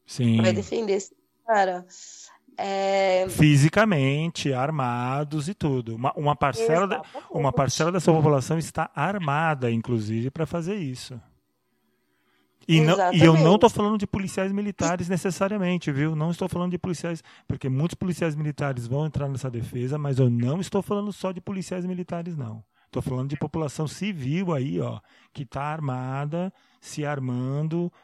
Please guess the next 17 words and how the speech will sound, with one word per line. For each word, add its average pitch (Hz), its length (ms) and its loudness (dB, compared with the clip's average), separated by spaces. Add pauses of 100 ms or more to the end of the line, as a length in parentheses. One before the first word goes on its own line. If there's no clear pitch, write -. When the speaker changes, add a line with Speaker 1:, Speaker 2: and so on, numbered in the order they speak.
(140)
Speaker 1:
dentro 135 300 -4
dessa 151 220 -6
perspectiva 143 840 -6
do, 143 480 -2
do, 120 320 -12
do, 117 200 -10
do, 110 80 -10
do 117 100 -10
Bolsonaro, 120 640 -4
né? 107 240 -8 (1800)
Speaker 2:
Então, 233 460 -6
essa 277 480 -2
ga-, - 180 -12
e 220 100 -14
pra 214 220 -4
essa 285 240 -4
galera, 208 800 -6